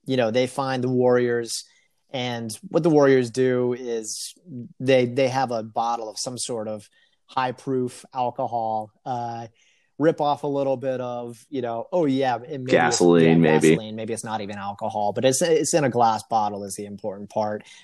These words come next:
Speaker 1: Rip off a little bit of Mercy's, uh, dress, a little bit of, uh, fabric, light it on fire, and make a, uh, Molotov cocktail, which they then throw at a car,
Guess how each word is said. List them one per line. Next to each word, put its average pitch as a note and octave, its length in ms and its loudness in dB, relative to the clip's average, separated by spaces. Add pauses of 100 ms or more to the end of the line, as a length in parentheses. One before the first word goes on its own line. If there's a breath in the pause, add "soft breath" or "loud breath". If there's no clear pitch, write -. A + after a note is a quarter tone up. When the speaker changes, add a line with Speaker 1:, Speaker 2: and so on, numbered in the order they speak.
(120)
Speaker 1:
Rip D3 200 4
off C3+ 180 4
a C#3+ 60 -4
little C3 220 0
bit A#2+ 140 -6
of A#2 100 -8
Mercy's, A#2 680 -10
uh, G#2+ 400 -12
dress, A2 400 -6
a A#2 40 -12
little A2 160 -8
bit A2 120 -8
of, G#2 100 -12 (140)
uh, G#2 260 -4 (380)
fabric, A2 560 -4 (460 soft breath)
light C#3+ 260 4
it C3+ 80 2
on B2+ 180 -6
fire, A#2 420 -4
and A2+ 140 -12
make A2+ 240 -16
a, G#2 260 -12
uh, G2+ 120 -12
Molotov G#2 600 -6
cocktail, G2+ 600 -10
which G2+ 160 -12
they C#3+ 160 4
then C3+ 220 2
throw C3 340 2
at A#2+ 80 -4
a A#2 80 -8
car, A#2+ 560 -4